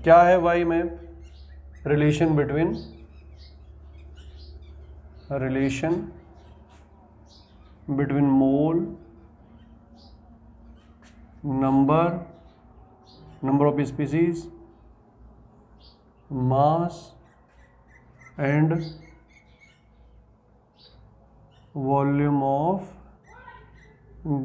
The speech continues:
gas at एसटीपी।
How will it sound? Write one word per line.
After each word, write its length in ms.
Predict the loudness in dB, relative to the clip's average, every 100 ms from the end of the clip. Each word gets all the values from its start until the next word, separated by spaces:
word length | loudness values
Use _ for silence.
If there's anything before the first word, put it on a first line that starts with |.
| -4
gas 420 | -2 -2 -6 -6
at 340 | -4 -4 -4 -6 -6 -10 -16 -20 -20 _ 0
एसटीपी। 680 | 2 2 -2 -6 -8 -10